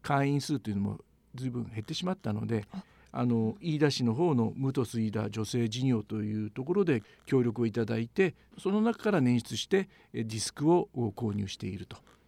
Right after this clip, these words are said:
Speaker 1: いう形になります。
Speaker 2: また、こういったシネマウェーブというものを作ろうと思ったきっかけは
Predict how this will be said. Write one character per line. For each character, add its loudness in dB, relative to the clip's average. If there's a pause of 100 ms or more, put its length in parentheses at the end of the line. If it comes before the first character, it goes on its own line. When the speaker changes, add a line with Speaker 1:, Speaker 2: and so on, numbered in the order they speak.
Speaker 1:
い -2
う -4
形 -6
に -2
な -6
り -6
ま -6
す。 -10 (1080)
Speaker 2:
ま -2
た、 -2
こ -2
う 2
い 4
っ -6 (160)
た 4 (220)
シ 2
ネ 6
マ 0
ウ 0
ェ 4
ー 2
ブ 2
と -2
い 2
う 2
も 0
の 0
を -4
作 -4
ろ 6
う 2
と -2
思 2
っ -10
た -6
き -8
っ -8
か -2
け 0
は 0